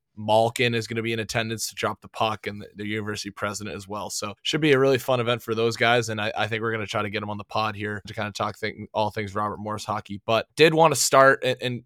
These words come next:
and kind of give an update on, on Josh Fricks. I don't know if the people listening were able to follow along on social media, but there was a scary moment in Friday night's top five matchup between Liberty and U N L V at the LaHaye Ice Center in Lynchburg. Early in the first period,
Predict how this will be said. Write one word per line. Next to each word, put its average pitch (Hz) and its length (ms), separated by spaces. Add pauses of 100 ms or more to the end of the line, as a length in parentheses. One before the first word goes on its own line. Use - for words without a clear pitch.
(160)
and 117 180
kind 123 200
of 110 180 (120)
give 120 180
an 117 80
update 113 520
on, 101 380
on 104 120
Josh 104 340
Fricks. - 540
I 107 60
don't 104 140
know 107 220
if 107 160
the 123 140
people 120 320
listening 123 340
were 120 140
able 117 160
to 107 60
follow 117 300
along 117 200
on 110 80
social 110 320
media, 110 240
but 104 100
there 107 120
was 101 80
a 98 40
scary 120 320
moment 110 300
in 104 40
Friday 107 340
night's 107 320
top - 280
five 107 300
matchup 104 400
between 104 320
Liberty 107 420
and 107 100
U 107 100
N 101 60
L 104 120
V 104 360 (140)
at 101 100
the 104 60
LaHaye 101 380
Ice 101 200
Center 101 300
in 98 160
Lynchburg. 104 480
Early 113 220
in 107 80
the 104 60
first - 340
period, 110 480